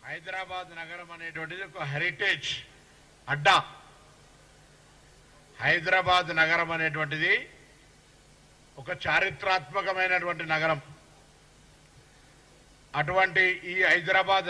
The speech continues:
నగరానికి సంబంధించి పార్లమెంటు సభ్యుడిగా, కేంద్ర టూరిజం మంత్రిగా నేను అడుగుతున్న సూటిగా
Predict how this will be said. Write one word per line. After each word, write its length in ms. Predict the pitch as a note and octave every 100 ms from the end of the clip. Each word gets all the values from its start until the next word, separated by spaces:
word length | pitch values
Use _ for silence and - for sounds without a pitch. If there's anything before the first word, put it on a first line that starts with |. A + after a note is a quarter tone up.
| E3+
నగరానికి 540 | E3+ F3+ F#3 G3+ F#3+ D#3+
సంబంధించి 560 | F3 F3+ F3+ F3+ D3+ G3 C#3+
పార్లమెంటు 500 | D#3 D#3 E3+ F3+ E3+ D#3+
సభ్యుడిగా, 460 | D#3+ F3+ F3+ F#3 A3 - - - - - - - - - - - - - _ - - _ -
కేంద్ర 440 | D#3 F3 G3 G#3 G#3 F#3+ D#3+ - - - - - - - - - - - - - - - - - - - - - -
టూరిజం 460 | G3 G#3 G#3 G#3 G3+
మంత్రిగా 440 | G3 D#3+ G3 G3 A3+ - - - - - - _ - - - _ - - _ - - _ D3+
నేను 160 | F3 F#3 F#3
అడుగుతున్న 400 | G#3+ A3 A#3 A#3+ -
సూటిగా 420 | A3 B3 A#3+ A3